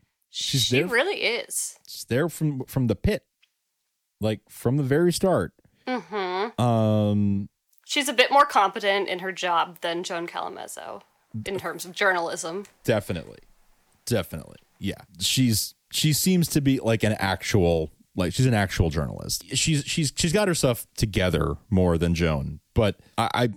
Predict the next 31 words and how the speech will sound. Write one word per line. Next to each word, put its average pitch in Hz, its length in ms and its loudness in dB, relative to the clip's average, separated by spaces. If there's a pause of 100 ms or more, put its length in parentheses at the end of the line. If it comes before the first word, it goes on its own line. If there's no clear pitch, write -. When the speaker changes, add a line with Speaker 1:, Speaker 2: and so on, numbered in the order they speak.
Speaker 1:
I, 101 80 2
I - 20 2
love 104 220 4
that 110 100 2
she 98 140 2
ends 95 180 2
up 90 220 0
with, 98 120 0
I 123 40 2
mean, 147 100 2
she, - 220 2
she 196 340 -2
ends 240 220 2
up 202 140 2
sort 156 280 2
of 240 80 0
being 247 180 2
part 247 200 2
of 240 80 -2
the 262 80 0
friend 247 300 2
group 240 280 0
because 107 340 2
she's, 95 260 -2
like, 95 140 0
she - 140 -10
goes 113 220 2
to 87 80 -2
Galentine's 185 720 2
Day 165 500 4
Speaker 2:
Mm-hmm. 214 720 4